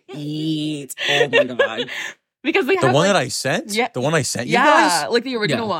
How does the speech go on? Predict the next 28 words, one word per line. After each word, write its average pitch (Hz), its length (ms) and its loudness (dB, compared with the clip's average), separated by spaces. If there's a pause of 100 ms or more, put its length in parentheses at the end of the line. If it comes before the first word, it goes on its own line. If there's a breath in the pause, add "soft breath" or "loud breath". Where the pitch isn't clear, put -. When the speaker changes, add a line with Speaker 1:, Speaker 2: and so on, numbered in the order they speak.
(120)
Speaker 2:
one. 165 200 -12
Yeah. 190 440 0
'Cause 285 200 -2
you 302 100 4
know 269 140 4
how 359 80 6
they, 320 140 0
like, 247 180 2 (300 loud breath)
they 196 100 2
walk 175 500 4
and 175 100 -2
then 170 80 -2
it's 170 140 -4
like, 151 180 -2
okay, 143 440 -4
first - 400 -2
we 165 60 -2
have, 151 100 -2
like, 156 200 -4
Kendall 180 400 4
walking 151 340 2
and 147 80 -4
then 127 80 -6
it - 140 -10
becomes 175 420 -2
Roman 143 540 0
or 139 80 -4
whatever. 143 420 0